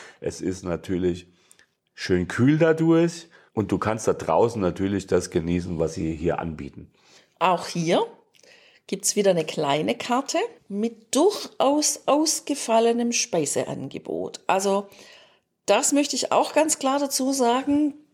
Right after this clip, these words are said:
Speaker 2: dieses Restaurant ist wirklich für die Leute geeignet, die gerne auch mal auf kulinarische Entdeckungsreise gehen, die offen sind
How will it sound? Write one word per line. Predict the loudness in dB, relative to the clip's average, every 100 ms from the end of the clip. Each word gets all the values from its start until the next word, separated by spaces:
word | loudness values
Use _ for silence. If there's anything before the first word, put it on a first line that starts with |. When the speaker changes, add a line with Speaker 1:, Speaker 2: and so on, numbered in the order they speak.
| _ _ -2
Speaker 2:
dieses | 2 2 2 0 2
Restaurant | 2 2 0 2 4 4 2 -2
ist | -4 -2
wirklich | -2 -4 -2
für | -4
die | -2 0 2
Leute | 4 4 2 -2
geeignet, | -2 0 0 0 -2 -2 -2 -6 -8 -12 -12 -16 -20 _
die | -4 -2
gerne | 0 4 4 4
auch | 2 4
mal | 2 4 4
auf | 2 0 -2 -8 -12
kulinarische | -2 2 4 4 4 2 0 0
Entdeckungsreise | 0 0 -2 -2 -4 -2 0 0 0 -4
gehen, | -2 0 0 -4 -10 _ 0
die | 2 4 4 2 -2 -10 -18 -20 _ 2
offen | 2 4 2
sind | 2 2 2 2 0